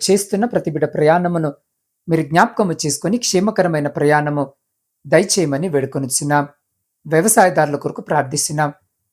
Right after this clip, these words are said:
బిడ్డలు చేస్తున్న పనంతటిని ఆశీర్వదించి వారి సమస్తమును మీ కృపలో భద్రపరచమని వేడుకొనుచున్నాం. దేవ, ఉద్యోగాలు లేక కన్నీటితో మీ వైపు చూస్తున్న ప్రతి బిడ్డకు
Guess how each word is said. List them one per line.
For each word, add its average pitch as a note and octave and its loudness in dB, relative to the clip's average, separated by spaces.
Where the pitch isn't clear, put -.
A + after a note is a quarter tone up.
బిడ్డలు E3 0
చేస్తున్న G#3+ 2
పనంతటిని F3+ -2
ఆశీర్వదించి D3+ -2
వారి F#3 4
సమస్తమును G3 0
మీ E3+ 2
కృపలో E3 0
భద్రపరచమని D3 -2
వేడుకొనుచున్నాం. C#3+ -2
దేవ, D3+ 2
ఉద్యోగాలు D3 2
లేక E3 2
కన్నీటితో A3+ 2
మీ G#3+ 2
వైపు D#3+ 0
చూస్తున్న D#3+ -2
ప్రతి D#3 -6
బిడ్డకు C#3+ -4